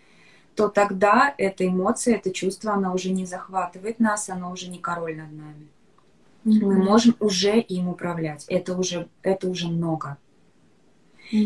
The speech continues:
Speaker 1: И
Speaker 2: Мгм.
Speaker 1: как раз вот эта практика, да, она помогает,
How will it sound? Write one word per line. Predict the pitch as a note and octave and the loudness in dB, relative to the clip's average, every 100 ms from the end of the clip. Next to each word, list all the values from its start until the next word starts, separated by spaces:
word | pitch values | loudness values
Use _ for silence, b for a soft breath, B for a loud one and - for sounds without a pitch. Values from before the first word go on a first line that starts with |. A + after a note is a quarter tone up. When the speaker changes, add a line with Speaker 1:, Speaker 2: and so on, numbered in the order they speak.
| G#3 | 2
Speaker 1:
И | |
Speaker 2:
Мгм. | G#3+ | 2
Speaker 1:
как | G3 A3 | 4 8
раз | G#3+ A3 | 8 6
вот | F#3 G3 | -4 -2
эта | G#3+ B3 | -2 2
практика, | G#3+ G#3 G#3 - - F3+ F3 F3+ - | 4 4 0 -12 -8 -6 -6 -8 -10
да, | E3+ F3 G3 | -6 -2 2
она | A3+ G#3+ | 4 2
помогает, | - F#3 F#3 F#3 F#3+ F#3 | 2 -2 0 0 0 -2